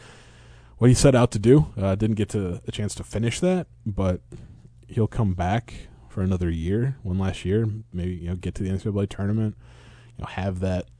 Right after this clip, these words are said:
that be the end of his time at Illinois. And, I mean, he's already a thousand point scorer. He's in that club. Uh, and I can see his role. I mean, obviously a lot depends on what happens with Ayo Dosunmu, but his role maybe getting back to where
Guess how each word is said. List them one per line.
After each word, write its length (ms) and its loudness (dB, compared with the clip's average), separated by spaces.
that 200 -2
be 120 2
the 120 -4
end 320 0
of 120 -2
his 120 -2
time 220 -4
at 60 -4
Illinois. 500 -4
And, 220 -4
I 1300 -20
mean, 100 0
he's 60 2
already 200 4
a 40 0
thousand 360 0
point 200 -2
scorer. 380 2
He's 120 -4
in 140 0
that 160 -2
club. 380 2
Uh, 260 -4
and 80 -2
I 60 6
can 100 6
see 160 2
his 180 8
role. 440 6
I 40 -8
mean, 280 -2
obviously 300 -4
a 40 0
lot 120 0
depends 320 0
on 180 2
what 200 -2
happens 240 0
with 80 -2
Ayo 180 2
Dosunmu, 380 -2
but 200 0
his 180 2
role 180 8
maybe 220 4
getting 240 2
back 340 -2
to 180 -8
where 440 -6